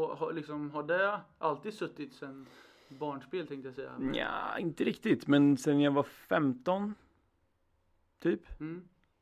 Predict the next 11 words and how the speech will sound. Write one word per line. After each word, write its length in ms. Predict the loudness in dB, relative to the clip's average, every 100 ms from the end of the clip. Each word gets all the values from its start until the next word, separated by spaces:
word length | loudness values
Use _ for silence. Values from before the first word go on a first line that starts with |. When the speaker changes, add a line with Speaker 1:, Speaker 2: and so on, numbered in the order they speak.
| _ _
Speaker 1:
Och 140 | -6
våga 220 | -2 -2
sjunga, 340 | -2 -4 -4 0
det 120 | 2
har 80 | 2
du 80 | 0
liksom 240 | -4 -4
alltid 500 | -4 -6 -8 -6 -8 -12
Speaker 2:
Ja. 300 | -2 0 2
Speaker 1:
vågat? 440 | 2 -2 -6 -10 -20 _ _ _ _
Speaker 2:
Ja, 460 | -8 -2 0 0 -2